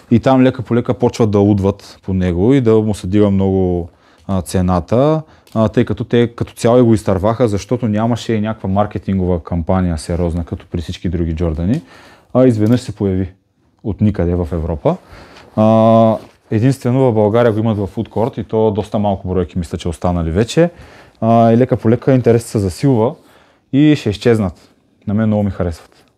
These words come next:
Не знам дали ще успея да си ги задържа. А, ще се посъветвам с жена ми.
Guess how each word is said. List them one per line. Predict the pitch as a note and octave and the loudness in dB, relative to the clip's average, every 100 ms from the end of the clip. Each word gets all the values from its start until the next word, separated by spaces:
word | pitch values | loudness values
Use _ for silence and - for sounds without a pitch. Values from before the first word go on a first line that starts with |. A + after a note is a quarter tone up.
| _ _ _ _ _ _ _ _ _ _ - | _ _ _ _ _ _ _ _ _ _ 0
Не | G2+ | 2
знам | A2 A2 | 4 4
дали | G#2 | 2
ще | F#2 | 0
успея | F2+ - F2+ | -6 -4 -4
да | E2 | -4
си | F2+ | -6
ги | |
задържа. | E2+ E2 D#2+ F2 C3+ - _ _ _ _ _ _ _ _ _ - G#2 | -6 -6 -4 -2 -4 -6 _ _ _ _ _ _ _ _ _ -14 -4
А, | F#2+ F2+ F2+ F2 | -2 0 -2 -4
ще | - | -8
се | F2+ | -10
посъветвам | - - F#2 F2+ F#2+ | -8 0 0 0 -4
с | - A#2 | 0 2
жена | A#2 G#2+ G2 | 4 2 2
ми. | F2+ A#2 | 0 -4